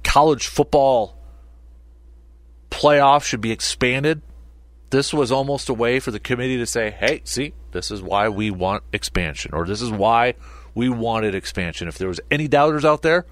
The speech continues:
all this talk would have been mute. It was just another example of that for, I,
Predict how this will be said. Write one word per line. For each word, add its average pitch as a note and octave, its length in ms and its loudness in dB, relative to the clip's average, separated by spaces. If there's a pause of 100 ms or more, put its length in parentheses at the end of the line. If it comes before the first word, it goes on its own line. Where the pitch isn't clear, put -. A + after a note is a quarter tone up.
(440)
all A2 160 0
this A#2+ 120 -4
talk B2+ 260 4
would A#2+ 60 0
have A2 80 -2
been A2+ 140 -6
mute. F#2+ 200 -6 (1300)
It G2 60 -6
was G2+ 100 -6
just G#2+ 160 -6
another G#2 520 -2
example A2+ 360 0
of G#2 40 2
that G2+ 120 0
for, A2 260 -2
I, A#2 120 -2